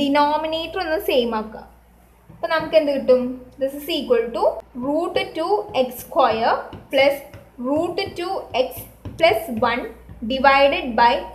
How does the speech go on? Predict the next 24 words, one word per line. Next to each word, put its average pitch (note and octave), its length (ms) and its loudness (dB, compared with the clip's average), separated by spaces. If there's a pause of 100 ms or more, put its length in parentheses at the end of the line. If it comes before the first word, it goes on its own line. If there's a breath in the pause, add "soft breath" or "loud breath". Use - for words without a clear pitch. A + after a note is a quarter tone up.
(180)
root D4+ 260 -2 (160)
two C#4+ 160 2 (400)
equal C4+ 400 4 (180)
zero. A3 260 -6 (360)
അപ്പൊ - 200 4
എന്ത് D4 160 0 (120)
ചെയ്തു? D4+ 260 4 (320)
ഈ - 20 -2 (120)
denominator D4+ 880 6
ഒന്ന് D#4 240 2
root C4 280 2
ടു D#4 140 8
ആക്കി. C#4 320 -2 (440 loud breath)
അപ്പൊ - 160 -8
ഇവിടെ D#4+ 200 8
എന്ത് D4 220 -4
ചെയ്തു? C#4 240 0 (340)
ഈ - 20 -4 (140)
ഫസ്റ്റ് C#4+ 340 6 (120)
ടേമിൻ്റെയും B3+ 480 4 (240)
second D#4 520 2
ടേമിൻ്റെയും B3 520 2 (560)
ന്യൂമറേറ്ററിലും E4 960 4 (180)
ഡിനോമിനേറ്ററിലും C4+ 1040 4